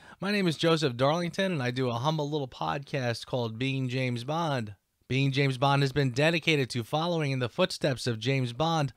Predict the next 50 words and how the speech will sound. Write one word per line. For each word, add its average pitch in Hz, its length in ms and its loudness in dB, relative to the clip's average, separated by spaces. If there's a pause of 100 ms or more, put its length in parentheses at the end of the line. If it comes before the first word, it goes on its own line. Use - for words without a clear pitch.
(120)
doing 185 360 6
the 156 80 0
things 139 340 -4
he 156 100 -4
can 135 200 -6
do, 170 240 0
learning 170 460 0
the 151 80 0
things 147 300 0
he 139 100 -4
can 131 180 -4
do. 143 360 -2 (380)
And 117 80 -4
with 117 100 -2
the 123 100 -2
holidays 160 440 2
here, 196 280 2
David 147 280 2
has 143 140 2
been 135 160 -4
kind 196 320 0
enough 185 220 0
to 165 80 2
let 165 140 2
me 175 120 -2
tell 196 240 2
you 175 240 2
about 170 340 0 (460)
Being 196 280 2
James 185 300 -2
Bond 165 340 0
Volume 165 600 2
one. 180 540 0 (420)
In 170 180 4
this 190 180 4
first 185 300 0
volume, 156 400 4
we 120 80 2
get 127 260 -4
in 170 380 2
depth 139 320 -2
in 131 160 0
learning 175 380 4
the 156 100 2
skills 180 420 -2
that 135 180 -2
Bond 151 280 0
has, 156 400 2
such 147 280 0
as 139 420 2